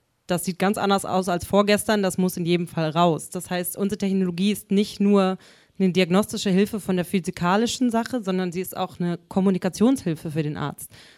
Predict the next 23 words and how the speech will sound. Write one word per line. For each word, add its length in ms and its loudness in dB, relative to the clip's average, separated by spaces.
Sie 180 -6
visualisiert 800 4
ein 60 0
Stück 280 -6
weit 160 -2
das, 260 -2
was 160 -6
der 160 -2
Arzt 540 -2
sonst 340 0
mit 80 -4
seinem 220 -2
Auge 260 2
machen 280 -2
würde, 200 -2
was 160 -6
er 80 -6
einfach 180 -6
gelernt 380 2
hat 80 -2
in 100 -4
seinem 140 -2
Studium, 400 -2